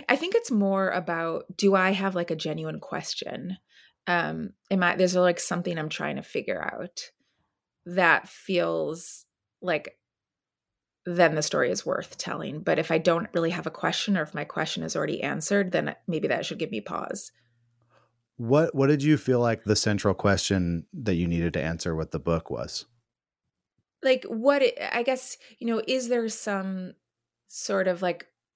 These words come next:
Speaker 1: true, original, like, unadulterated experience of illness that would exist regardless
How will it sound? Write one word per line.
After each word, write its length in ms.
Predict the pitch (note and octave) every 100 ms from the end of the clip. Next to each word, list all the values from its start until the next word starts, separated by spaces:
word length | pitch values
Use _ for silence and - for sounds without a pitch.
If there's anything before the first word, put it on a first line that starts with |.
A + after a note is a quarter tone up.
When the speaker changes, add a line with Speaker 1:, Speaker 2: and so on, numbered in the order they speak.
| _ -
Speaker 1:
true, 560 | - C4 A#3+ A#3+ A3+
original, 720 | A#3 F#3+ G3 G3 G#3 G3 F3 D#3+
like, 200 | E3 -
unadulterated 1080 | G3 G3 F#3+ F3 F#3 - F3 E3+ E3+ D#3 - - _ -
experience 720 | F#3+ - - F3+ F3 E3 E3
of 140 | D#3+ D#3
illness 720 | F3 D#3 D3+ E3 A3 - - - - _ _
that 360 | F#3+ G3 F#3 F3+
would 140 | F#3+
exist 680 | F#3 F3+ F3 G3 G3 - F#3+ - _ _ _ F3+
regardless 960 | F#3 E3+ E3 F3 E3 D#3 C3+ E3 -